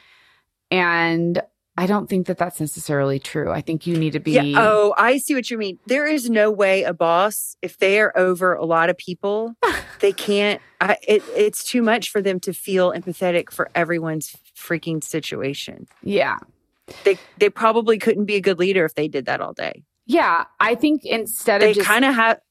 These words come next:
Speaker 2: a lot of times bosses, for them to be a boss, they kinda have to keep shelving their,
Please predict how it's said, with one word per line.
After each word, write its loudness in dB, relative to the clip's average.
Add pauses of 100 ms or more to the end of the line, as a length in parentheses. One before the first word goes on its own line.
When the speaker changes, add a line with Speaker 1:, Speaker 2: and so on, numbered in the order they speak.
Speaker 2:
a 0
lot 4
of 0
times -2
bosses, -2
for -4
them 2
to -2
be -2
a 0
boss, 0 (480)
they 2
kinda 0
have -2
to -8
keep -14
shelving -2
their, -4